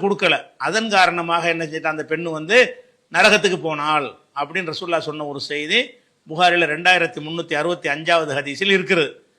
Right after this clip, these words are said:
அப்படிங்கிற ஒரு அடிப்படையில பார்க்கும் பொழுது இது, இது மாதிரி போதனை வச்சு விளங்கணும். நேரடியான ஹதீஸ் வந்து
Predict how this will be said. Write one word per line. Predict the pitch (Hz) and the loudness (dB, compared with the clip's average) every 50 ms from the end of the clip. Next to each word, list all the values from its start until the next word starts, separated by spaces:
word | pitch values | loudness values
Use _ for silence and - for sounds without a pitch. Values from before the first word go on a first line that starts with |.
| _ _ _ _ _ | _ _ _ _ _
அப்படிங்கிற | 135 143 151 - 196 214 214 208 202 196 190 180 | -10 -8 -6 -2 -2 0 0 0 0 0 0 0
ஒரு | 175 165 165 | 2 2 2
அடிப்படையில | 160 160 160 165 156 151 151 143 - 143 | 2 0 -2 -2 -2 -2 -2 -2 -2 -4
பார்க்கும் | 139 135 - 139 135 131 | -4 -4 -6 -10 -14 -12
பொழுது | 127 123 120 135 160 175 185 185 180 - - _ _ _ _ _ - 151 | -12 -10 -4 -2 0 0 0 0 -2 -6 -16 _ _ _ _ _ -6 -4
இது, | 160 170 175 170 170 | -4 -2 -2 0 0
இது | 175 190 208 220 | 0 0 2 4
மாதிரி | 220 220 220 214 180 175 | 6 6 6 6 4 4
போதனை | 190 190 190 185 180 175 | 2 4 4 4 4 2
வச்சு | 175 170 247 247 233 | 2 4 4 6 6
விளங்கணும். | 214 233 226 208 165 135 - - _ _ _ _ _ - 143 | 8 8 6 6 4 2 -2 -8 _ _ _ _ _ 0 4
நேரடியான | 170 196 202 202 190 196 196 190 190 190 180 156 | 4 6 6 6 6 6 6 6 6 4 4 2
ஹதீஸ் | 165 170 180 175 175 175 165 170 | 2 2 2 0 0 0 -2 -2
வந்து | 175 175 | 0 2